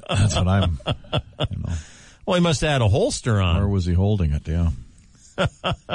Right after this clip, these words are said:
Speaker 1: The gun, I mean.
Speaker 2: Exactly.
Speaker 1: Yeah.
Speaker 2: Yeah. Mm-hmm. I get it. <laughs> Speaking of naked guys.
Speaker 1: Yeah.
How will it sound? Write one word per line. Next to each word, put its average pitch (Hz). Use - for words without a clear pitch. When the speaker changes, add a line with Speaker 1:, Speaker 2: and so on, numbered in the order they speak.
Speaker 1:
The 90
gun, 95
I 82
mean. 78
Speaker 2:
Exactly. 73
Speaker 1:
Yeah. 92
Speaker 2:
Yeah. 85
Mm-hmm. 92
I 92
get 95
it. 80
<laughs> -
Speaking 139
of 110
naked 107
guys. 98
Speaker 1:
Yeah. 165